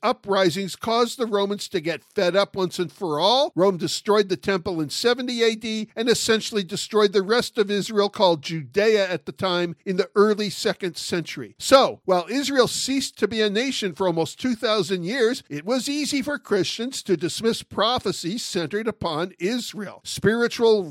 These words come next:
reinterpretations about the church fulfilling Israel's prophecies were understandable. All of that changed in nineteen forty-seven through nineteen forty-nine.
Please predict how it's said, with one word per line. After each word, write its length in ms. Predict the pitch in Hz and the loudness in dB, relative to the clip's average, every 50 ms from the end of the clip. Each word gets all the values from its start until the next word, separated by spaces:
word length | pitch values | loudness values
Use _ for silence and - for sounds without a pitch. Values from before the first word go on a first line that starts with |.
| 123 | -8
reinterpretations 1200 | 123 160 196 214 226 233 226 190 - - 226 208 - 233 208 - - 208 214 196 - - 226 208 202 | -6 -6 -4 -4 -2 -4 -4 -4 -2 -4 -4 -2 -2 -4 -6 -4 -4 -4 -4 -4 -6 -6 -6 -4 -2
about 260 | 190 202 196 196 - | -2 0 -2 -2 -2
the 80 | 220 - | -6 -8
church 340 | - - 208 214 202 - | -4 -4 -4 -4 -4 -4
fulfilling 540 | - - 220 202 - - 208 208 202 196 196 | -4 -4 -4 -4 -2 0 0 0 0 0 -2
Israel's 420 | 190 190 170 - 208 208 190 - - | -2 -4 -4 -2 -2 -2 -2 -2 -4
prophecies 800 | - - 220 220 208 208 - 208 170 - - 185 185 190 - - _ | -10 -6 -2 -2 -2 -2 -2 -6 -8 -8 -8 -8 -8 -8 -10 -12 _
were 460 | 220 233 302 320 254 214 196 208 214 _ _ _ _ - | -2 2 4 6 6 6 4 2 -2 _ _ _ _ -8
understandable. 920 | 165 151 143 175 160 - - - 151 139 131 123 123 104 117 104 - _ - | -6 -6 -4 -4 -6 -6 -8 -8 -6 -6 -6 -6 -8 -10 -12 -14 -16 _ -2
All 260 | 160 160 185 196 208 | 2 4 4 4 4
of 80 | 208 175 | 4 4
that 240 | 208 208 208 208 - | 4 2 2 2 0
changed 640 | - 214 190 175 151 123 110 104 110 110 - - | -4 -2 -2 -2 -2 -6 -10 -12 -16 -18 -14 -10
in 200 | 151 143 131 131 | -8 -8 -8 -6
nineteen 440 | 127 147 165 180 170 - - 196 165 | -6 -4 -4 -4 -6 -8 -10 -10 -8
forty-seven 680 | - - 185 170 170 175 147 - - 208 190 185 196 180 | -6 -4 -2 -2 -2 -4 -4 -4 -2 -2 -2 -2 -4 -6
through 180 | - 180 160 | -6 -6 -6
nineteen 460 | 143 147 156 175 - - - 202 180 - | -4 -4 -4 -4 -6 -6 -8 -10 -10 -10
forty-nine. 720 | - - 185 175 165 170 175 170 170 160 151 139 131 127 | -6 -2 -2 0 0 -2 -2 -4 -2 -2 -2 -4 -6 -8